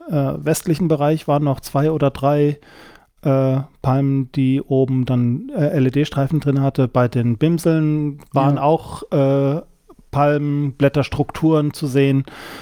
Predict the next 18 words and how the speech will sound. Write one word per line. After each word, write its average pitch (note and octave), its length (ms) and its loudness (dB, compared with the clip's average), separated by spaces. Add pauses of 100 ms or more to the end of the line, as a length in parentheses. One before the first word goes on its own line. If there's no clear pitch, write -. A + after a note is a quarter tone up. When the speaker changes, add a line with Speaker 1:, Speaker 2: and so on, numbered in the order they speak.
(240)
Speaker 1:
die C3 80 6
sich, B2+ 260 -4
die B2 140 2
haben B2 120 2
sich B2 140 -4
da C3 160 2
an B2+ 140 0
diesen B2+ 240 2
Dreieck-, D3 600 -2
Dreiecksstrukturen D3 800 0
ein C#3 60 -2
bisschen D3 240 0
mit C#3 180 -2
dran C#3 160 0
orientiert C3+ 580 0
und D3 140 -4
sowas. C3+ 300 -6
Ja, G#3+ 200 0